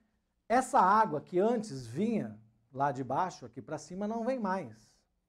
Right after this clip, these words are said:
Quando eu substituo o, o solo,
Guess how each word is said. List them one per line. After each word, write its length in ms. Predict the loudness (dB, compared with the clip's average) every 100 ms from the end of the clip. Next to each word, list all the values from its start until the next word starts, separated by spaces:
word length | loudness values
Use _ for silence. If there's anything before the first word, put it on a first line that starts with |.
| _ _ _ _ _
Quando 180 | -6 0
eu 80 | 0
substituo 1000 | 0 -8 -6 -6 -8 -12 -8 -6 -6 -8 _ _ _ _ _ -12
o, 280 | -6 -6 -6
o 80 | -12
solo, 640 | -8 2 4 2 -2 -16